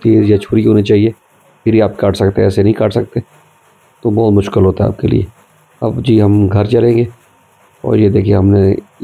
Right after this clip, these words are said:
ये देखिए हमने सालन तैयार कर लिया इसका, पाए का सालन तैयार है। ये देखें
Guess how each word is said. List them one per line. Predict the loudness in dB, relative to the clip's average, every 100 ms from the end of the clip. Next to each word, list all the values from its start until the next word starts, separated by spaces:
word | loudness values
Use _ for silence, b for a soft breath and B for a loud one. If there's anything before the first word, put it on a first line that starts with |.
| -14 _ _ _
ये | -2 -2
देखिए | 0 2 2
हमने | 0 0 2 2
सालन | -2 -10 -8 -2 2 2
तैयार | 0 0
कर | 0 0
लिया | 2 2
इसका, | 0 -6 -8 _ _ _ _ _ _ _ -6
पाए | -2 0
का | 0
सालन | 0 0 0
तैयार | 0 0 0
है। | 0
ये | 0
देखें | 0 -4